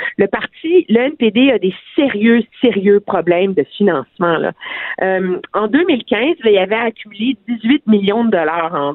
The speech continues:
dons pour l'année électorale. Euh, en deux mille dix-huit, là, c'est les derniers chiffres qu'on a, euh, ils ont accumulé à peine cinq millions de dollars, là. Je veux dire, c'est cinq fois moins que les conservateurs,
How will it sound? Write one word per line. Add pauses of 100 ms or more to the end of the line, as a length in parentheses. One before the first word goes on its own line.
dons
pour
l'année
électorale. (440)
Euh,
en
deux
mille
dix-huit,
là,
c'est
les
derniers
chiffres
qu'on
a, (360)
euh, (460)
ils
ont
accumulé
à
peine (140)
cinq
millions
de
dollars,
là. (320)
Je
veux
dire,
c'est (140)
cinq (100)
fois
moins
que
les
conservateurs,